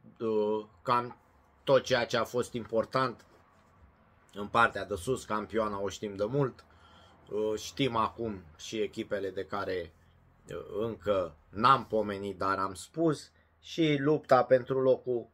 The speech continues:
doi, trei, avem și ocupanta locului șase, deci avem cam tot așa. Începem de la,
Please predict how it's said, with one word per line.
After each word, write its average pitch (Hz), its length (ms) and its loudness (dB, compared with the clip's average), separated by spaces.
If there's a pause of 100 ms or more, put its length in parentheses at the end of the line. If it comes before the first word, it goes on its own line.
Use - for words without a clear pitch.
(180)
doi, 117 320 0
trei, 147 300 2
avem 127 280 2
și - 140 -8
ocupanta 120 600 -2
locului 101 640 -4 (360)
șase, 147 760 0 (360)
deci 135 280 -4
avem 139 340 2
cam 131 280 0
tot 95 220 -4
așa. 123 500 -2 (280)
Începem 131 680 2
de 127 80 2
la, 123 400 0